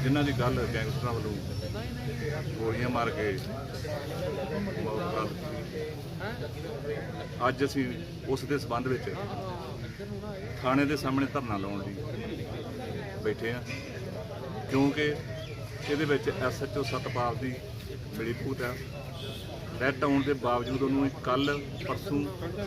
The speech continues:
ਤਿੰਨ ਦਿਨਾਂ ਤੋਂ ਉਹਨੂੰ ਕਹਿ, ਕਹਿ ਰਹੇ ਹਾਂ, ਮੁੰਡੇ ਭੇਜਦੇ ਰਹੇ ਹਾਂ, ਪਰਿਵਾਰ ਉਹਦਾ ਆਉਂਦਾ ਰਿਹਾ, ਉਹ ਸਾਨੂੰ ਥ੍ਰੈਟ ਆ ਰਹੇ ਆ, ਦੱਸੋ ਕੀ ਕੀਤਾ ਜੀ।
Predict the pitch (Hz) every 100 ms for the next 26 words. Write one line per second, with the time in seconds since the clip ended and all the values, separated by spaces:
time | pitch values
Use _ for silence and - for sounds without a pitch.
0 | 185 160 160 147 147 143 143 - 131 131
1 | 123 120 120 135 143 131 - - 120 -
2 | - 151 - - - 160 147 - - -
3 | - - - - - - 120 127 135 139
4 | 131 110 123 123 120 - - - - -
5 | - 123 123 123 123 131 120 117 117 117
6 | - - - - - - - - - 127
7 | 117 120 123 120 104 107 104 - - -
8 | 156 - 165 - - 135 - 101 185 190